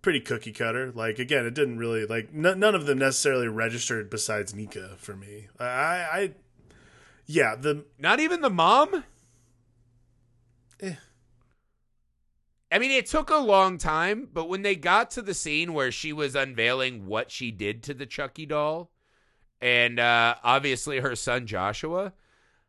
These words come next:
Speaker 2: I actually thought that was great. Like, that's the character they never found in Curse of Chucky, right?
Speaker 1: Yeah.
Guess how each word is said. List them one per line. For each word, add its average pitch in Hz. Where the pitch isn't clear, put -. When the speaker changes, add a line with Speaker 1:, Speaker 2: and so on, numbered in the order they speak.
Speaker 2:
I -
actually -
thought 175
that 143
was 107
great. 85
Like, 160
that's 202
the 302
character 175
they 147
never 139
found 113
in 95
Curse -
of 80
Chucky, -
right? 73
Speaker 1:
Yeah. 101